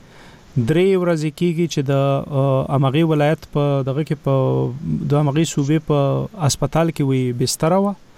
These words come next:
وی نن یې خارج کړو، خو ډاکټرانو راته داسې خاص واضحه خبره نه ده کړې چې څه پې شوي دي. د ده لور هم ډېره زیاته ژاړي. نو دا هم همدغسې وجه کیدای شي، لکه دا تاسو چې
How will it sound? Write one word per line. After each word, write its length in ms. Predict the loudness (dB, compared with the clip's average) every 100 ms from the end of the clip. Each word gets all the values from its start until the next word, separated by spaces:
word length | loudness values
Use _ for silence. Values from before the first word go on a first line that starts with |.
| -20 -20 -2
وی 120 | 2
نن 180 | 2 2
یې 40 |
خارج 400 | 0 0 0 0
کړو، 220 | -2 -2 0
خو 140 | 0
ډاکټرانو 540 | 0 0 0 2 2
راته 260 | 0 0 -2
داسې 320 | -2 -2 -2
خاص 380 | 0 0 0 0
واضحه 380 | 0 2 2 0
خبره 360 | -2 -2 0
نه 100 | 0
ده 80 | 0
کړې 200 | 0 -2
چې 140 | -4 -4
څه 40 | -4
پې 140 | -2
شوي 300 | -2 0 0
دي. 120 | 0
د 200 | 0 0
ده 80 | 2
لور 200 | 2 2
هم 320 | 2 2 2
ډېره 200 | 2 0
زیاته 340 | 0 -4 -6 -4
ژاړي. 300 | -2 -2 -4 -12 -20 -20 -20 -20 -20 -20 -20 -20 -20 -20 -20 -20 -20 -20 -20 -20 -20 -20 -4 0
نو 100 | 2
دا 160 | 2
هم 100 | 2
همدغسې 460 | 0 0 0 0 0
وجه 260 | -2 0 -2
کیدای 320 | -2 0 -2
شي، 140 | -2
لکه 220 | -4 -2
دا 100 | -2
تاسو 440 | 0 -2 -2 -4
چې 100 | -4